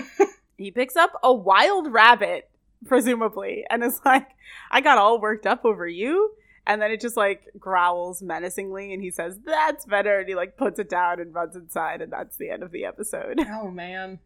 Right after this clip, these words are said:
Speaker 1: What a time. <laughs>
Speaker 2: What a time. This episode's <laughs> so random. It's really fun. It's really fun. It's just very silly.
Speaker 1: Yes.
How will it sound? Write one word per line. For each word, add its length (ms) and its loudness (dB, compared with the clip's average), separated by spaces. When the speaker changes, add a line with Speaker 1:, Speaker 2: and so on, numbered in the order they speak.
Speaker 1:
What 180 -8
a 80 -8
time. 680 -4
<laughs> 40 6
Speaker 2:
What 260 -2
a 120 4
time. 760 6
This 140 -10
episode's 720 -4
<laughs> 40 0
so 420 4
random. 560 0
It's 140 -12
really 240 -6
fun. 440 -10
It's 180 -2
really 240 -4
fun. 260 -6
It's 160 -14
just 200 -14
very 320 -12
silly. 300 -10
Speaker 1:
Yes. 300 -4